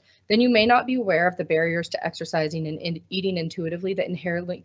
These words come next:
come with being in a large body. For example, the weight limit for a Peloton is two hundred ninety-seven pounds. Also, many larger folks have never been afforded the luxury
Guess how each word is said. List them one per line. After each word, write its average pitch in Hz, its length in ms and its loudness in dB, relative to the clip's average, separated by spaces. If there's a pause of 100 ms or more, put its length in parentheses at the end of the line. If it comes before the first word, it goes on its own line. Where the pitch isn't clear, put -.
(140)
come 254 180 -6
with 160 160 -12
being 156 160 -8
in 151 100 -8
a 147 80 -8
large 139 280 -6
body. - 440 -10 (480)
For 185 120 2
example, 196 680 -4
the 180 100 -2
weight 170 220 0
limit 175 260 -2
for 185 100 2
a 180 40 2
Peloton 185 540 -2
is - 160 -12
two 175 180 -8
hundred 170 200 -4
ninety-seven 175 580 -4
pounds. - 580 -8 (520)
Also, 196 600 4
many 226 280 4
larger 208 360 4
folks - 380 2
have 170 180 0
never 190 320 4
been 196 200 0
afforded 160 420 -2
the 160 80 0
luxury 214 680 0